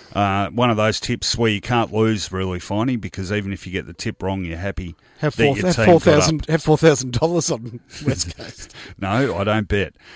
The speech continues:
Speaker 1: Um, all right, so, uh, Essendon for you, West Coast for me.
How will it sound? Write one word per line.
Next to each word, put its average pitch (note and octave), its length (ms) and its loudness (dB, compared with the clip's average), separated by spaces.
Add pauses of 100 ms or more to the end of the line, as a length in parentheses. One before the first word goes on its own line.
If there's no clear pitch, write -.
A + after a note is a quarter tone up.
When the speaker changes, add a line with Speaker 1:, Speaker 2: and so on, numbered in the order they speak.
(260)
Speaker 1:
Um, A#2 500 4
all B2 100 6
right, A2+ 220 6
so, A2+ 400 2
uh, A2 340 2
Essendon B2+ 460 0
for - 120 -10
you, A2+ 480 2
West A2 360 -2
Coast G2+ 380 -2 (100)
for G2+ 320 -2
me. G2+ 500 0